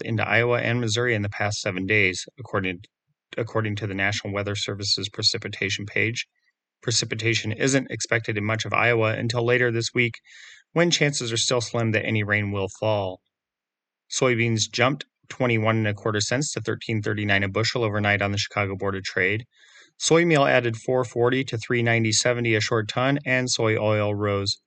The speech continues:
one point four one cents to fifty-nine point seven four cents a pound. Corn futures gained five and a half cents to five dollars a bushel,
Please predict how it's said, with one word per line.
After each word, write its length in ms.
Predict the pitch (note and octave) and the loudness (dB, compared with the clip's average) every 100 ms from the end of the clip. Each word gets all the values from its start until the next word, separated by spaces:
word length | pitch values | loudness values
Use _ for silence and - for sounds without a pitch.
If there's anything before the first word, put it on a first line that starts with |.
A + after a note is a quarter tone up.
| - | -4
one 200 | A2+ A2 | 0 0
point 280 | A2+ G#2+ A2+ | 0 -2 -2
four 140 | A2+ | 0
one 180 | G#2 G#2 | 0 0
cents 400 | G#2+ C3+ C#3+ - | 0 0 0 -4
to 120 | - | -6
fifty-nine 640 | A2+ A#2 A2+ G#2+ G#2 G2+ G#2 | -4 -6 -4 -2 0 -2 -2
point 200 | G#2 G2 | -6 -6
seven 280 | - F#2+ G2 | -6 -6 -6
four 140 | G2 | -6
cents 300 | G2 G2 F#2 | -4 -4 -6
a 40 | F#2 | -8
pound. 460 | - G#2+ G2+ F2+ G2 _ _ _ _ _ _ _ | 0 2 2 -2 -8 _ _ _ _ _ _ _
Corn 180 | - B2+ | 0 2
futures 340 | A2 A2 A2 G2+ | 2 -2 -2 0
gained 260 | G#2+ G#2 | 0 0
five 240 | - G#2+ G#2 | 4 4 4
and 100 | G2+ | 2
a 40 | |
half 200 | A2 C#3 | 2 2
cents 360 | - A2+ A#2+ - | 2 0 -2 -6
to 80 | A2 | -2
five 200 | G2+ F#2 | 0 2
dollars 320 | G#2 C#3 A#2+ | 2 2 0
a 60 | G#2 | -2
bushel, 440 | G2+ G#2 A#2 C3+ | -2 -2 -2 -2